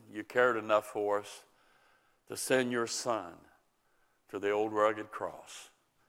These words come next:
shed his blood, die, be buried. But thank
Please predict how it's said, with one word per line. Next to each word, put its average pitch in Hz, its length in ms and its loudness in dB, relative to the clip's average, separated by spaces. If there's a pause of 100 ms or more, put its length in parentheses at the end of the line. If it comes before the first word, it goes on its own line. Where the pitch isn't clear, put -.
(120)
shed 131 380 2
his 127 180 -2
blood, 110 520 2 (240)
die, 107 480 6 (840)
be 127 120 -2
buried. 120 580 6 (1120)
But 110 140 -6
thank 143 380 8